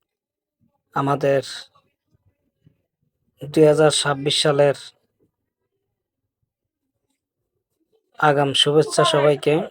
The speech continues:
দুই হাজার ছাব্বিশ সালের পক্ষ থেকে এবং আমার পক্ষ থেকে অনেক অনেক শুভেচ্ছা। তো আশা করি সবাই, সম্মানিত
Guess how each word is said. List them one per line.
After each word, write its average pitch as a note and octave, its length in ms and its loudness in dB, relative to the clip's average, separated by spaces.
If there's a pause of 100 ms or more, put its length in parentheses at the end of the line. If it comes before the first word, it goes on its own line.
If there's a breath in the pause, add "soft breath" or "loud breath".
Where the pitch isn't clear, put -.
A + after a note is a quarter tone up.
(320)
দুই C#3+ 220 0
হাজার C#3 260 2
ছাব্বিশ C#3 460 -4
সালের D3 260 0
পক্ষ C3 300 -10
থেকে C#3 340 -6
এবং C3 360 -4
আমার C#3+ 280 -2 (120)
পক্ষ D#3 240 -4
থেকে C#3+ 360 -6 (1500)
অনেক D3 280 0
অনেক D3 240 0 (240)
শুভেচ্ছা। D3+ 720 0 (2250)
তো - 80 -2
আশা E3 320 2
করি E3 220 4
সবাই, D#3 440 0 (2000)
সম্মানিত D#3+ 580 0